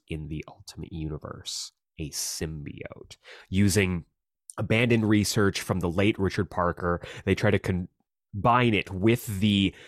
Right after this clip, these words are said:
seemingly alive research of one Doctor Otto Octavius and succeed in making something, but that something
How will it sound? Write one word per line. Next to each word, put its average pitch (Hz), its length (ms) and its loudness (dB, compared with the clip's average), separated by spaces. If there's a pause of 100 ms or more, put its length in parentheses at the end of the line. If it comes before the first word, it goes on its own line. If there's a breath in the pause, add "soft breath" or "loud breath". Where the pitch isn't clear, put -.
(360 loud breath)
seemingly 185 1000 4
alive 131 1200 4 (200)
research 117 680 4 (100)
of 92 320 2
one 104 380 2
Doctor 101 420 2 (140)
Otto 127 500 6
Octavius 101 1120 -2 (400 loud breath)
and 98 340 2
succeed - 680 4
in 107 180 0
making 104 400 0
something, - 880 -4
but 92 140 0
that 92 220 0
something 87 800 0